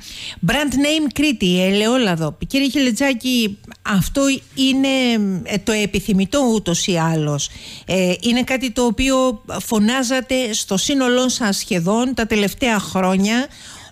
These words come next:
ότι το όνομα Κρήτη, αυτό το brand name θα πήγαινε πολύ ψηλά το, ε, ελληνικό, το ελληνικό λάδι, το κριτικό λάδι. Είναι αλήθεια η χρυσή ευκαιρία φέτος και με την καλή παραγωγή να γίνουν όλα αυτά; Ευνοούν δηλαδή οι συνθήκες;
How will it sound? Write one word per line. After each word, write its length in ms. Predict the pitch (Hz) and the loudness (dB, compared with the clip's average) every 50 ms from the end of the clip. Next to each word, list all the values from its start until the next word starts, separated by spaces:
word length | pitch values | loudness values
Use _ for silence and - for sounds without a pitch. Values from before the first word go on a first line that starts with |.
| - | -2
ότι 760 | 185 202 202 202 208 208 196 - 220 214 208 208 202 190 180 175 | 0 2 2 2 2 2 0 0 0 0 2 2 2 0 0 0
το 160 | - 202 214 | 0 2 2
όνομα 320 | 233 254 285 277 254 240 | 2 2 2 2 0 0
Κρήτη, 500 | 208 - - 226 233 233 226 - 262 269 | 0 0 0 0 0 0 0 -2 -2 -2
αυτό 220 | 247 208 - 285 262 | 0 0 0 -2 0
το 100 | 220 233 | 0 0
brand 280 | 214 240 240 226 226 226 | 0 0 2 2 2 2
name 180 | 247 262 254 233 | 2 2 0 0
θα 100 | - 240 | -2 -2
πήγαινε 300 | - 254 240 262 262 254 | -2 0 0 0 0 0
πολύ 300 | 208 - 214 202 202 240 | 0 0 0 2 2 0
ψηλά 560 | 220 - - - 262 214 214 220 226 240 233 | 0 -2 -2 0 0 2 2 2 2 0 0
το, 220 | - 240 233 226 202 - | 0 0 0 0 -2 -4
ε, 560 | - - 208 208 202 202 196 190 180 - - | -4 -2 0 2 2 2 2 2 0 0 0
ελληνικό, 500 | 226 220 214 214 196 196 180 - 240 226 | 0 2 2 4 2 2 2 2 0 0
το 340 | 220 - 196 196 196 190 - - | 0 0 0 0 0 -2 -4 -4
ελληνικό 440 | - 208 214 196 196 190 185 - - | -2 0 2 2 2 2 2 2 0
λάδι, 320 | 214 190 190 202 202 240 | 2 2 2 0 -2 -2
το 100 | 214 220 | -4 -4
κριτικό 380 | 202 208 190 185 196 - - 220 | -4 -4 -4 -4 -4 -2 0 0
λάδι. 400 | 208 196 185 175 160 165 165 156 - - - - - - - - | 2 2 2 0 0 0 -2 -4 -6 -14 -20 -20 -20 -20 -18 -4
Είναι 200 | - 240 254 247 | 0 2 2 2
αλήθεια 400 | 262 254 254 262 254 - - 269 | 2 2 0 0 -2 -2 -2 -2
η 100 | 247 247 | -2 -2
χρυσή 340 | - - 220 190 - - 262 | -2 -2 -2 -2 0 0 0
ευκαιρία 560 | 262 247 - - - 254 233 240 254 240 214 | 0 -2 -2 -2 -2 0 0 2 2 2 2
φέτος 540 | 208 - - - 262 254 240 - 214 202 - | 0 0 -2 -2 0 0 0 0 -2 -2 0
και 120 | - 226 | 0 0
με 100 | 190 202 | 0 2
την 140 | 190 196 180 | 0 0 0
καλή 320 | 175 190 185 190 196 220 247 | 0 0 2 2 2 2 0
παραγωγή 800 | - - 202 190 190 196 180 165 180 185 185 180 165 196 254 240 | 0 0 0 2 2 2 2 2 2 2 2 2 2 2 2 2
να 100 | 214 220 | 4 2
γίνουν 380 | 208 190 220 226 226 226 226 | 2 2 2 2 2 2 2
όλα 180 | 226 226 226 220 | 2 2 2 0
αυτά; 460 | 220 - - 294 285 262 220 185 - - _ _ - - - - - - | 0 -2 -2 0 2 2 2 0 -2 -8 _ _ -20 -20 -20 -20 -16 -6
Ευνοούν 460 | - 208 190 180 202 233 254 277 285 | -2 2 2 4 4 4 2 2 0
δηλαδή 300 | 233 254 254 240 220 247 | 0 0 0 0 0 0
οι 40 | 262 | -2
συνθήκες; 1000 | - - 254 220 - - 277 277 233 - 302 277 247 208 196 - - - - | -2 0 -2 -2 0 0 -2 -2 0 0 0 2 2 0 0 -2 -6 -8 -10